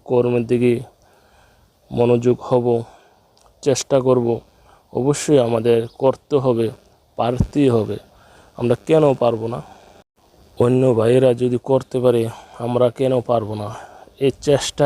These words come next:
নিয়ে, এই আশা নিয়ে মনোযোগ সহকারে, ধৈর্য সহকারে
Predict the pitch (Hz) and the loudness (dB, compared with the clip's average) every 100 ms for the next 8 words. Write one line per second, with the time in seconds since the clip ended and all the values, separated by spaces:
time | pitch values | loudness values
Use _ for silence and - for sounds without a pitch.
0 | 139 135 139 131 131 - _ _ 123 113 | 2 2 2 2 -2 -10 _ _ -2 0
1 | 113 - 123 123 120 120 117 - _ - | 0 0 0 0 0 -2 -4 -12 _ -20
2 | - 117 117 113 120 - 117 113 110 117 | -6 -2 0 0 -4 -2 0 0 2 2
3 | 117 113 110 107 120 - 110 117 107 110 | 2 2 0 0 -2 -2 -4 -4 -2 -4
4 | 110 | -6